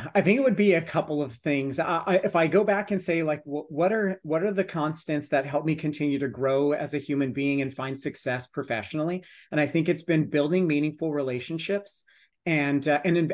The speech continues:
actually invest time in those relationships. I'm thankful that that came easy to me. I, I feel like I'm a people person, you know, like, I can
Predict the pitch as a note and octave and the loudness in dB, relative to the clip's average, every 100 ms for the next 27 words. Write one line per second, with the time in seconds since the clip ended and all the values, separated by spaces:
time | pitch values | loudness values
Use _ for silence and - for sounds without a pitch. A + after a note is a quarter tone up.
0 | - D#3+ - A#3 G#3 E3 D3+ D3 - - | -4 -8 -6 0 2 2 2 -2 -4 -6
1 | C#3+ C#3 C#3 C#3 C#3+ C#3 C3+ C3 A#2+ C3 | -2 0 0 0 -2 0 -2 -2 -2 -2
2 | B2+ C#3 - C3+ B2+ - - _ - G3 | -2 -4 -2 -4 -4 -10 -20 _ 0 2
3 | F3 F3+ F3+ G#3+ F3+ E3 D#3+ - F3+ D#3+ | 4 2 4 4 4 2 -2 -2 0 2
4 | C#3+ C#3 D#3 - B2 A2+ A#2 E3 E3 A3+ | 0 -2 -6 -6 -8 -8 -6 -4 -4 -4
5 | B3 C4+ C#4+ D#4+ D4+ F#3+ - B2+ - - | -2 -2 0 0 -2 -4 -6 -6 -8 -4
6 | D#3 D3+ E3 F#3 F#3+ F3+ | 0 0 2 0 2 -2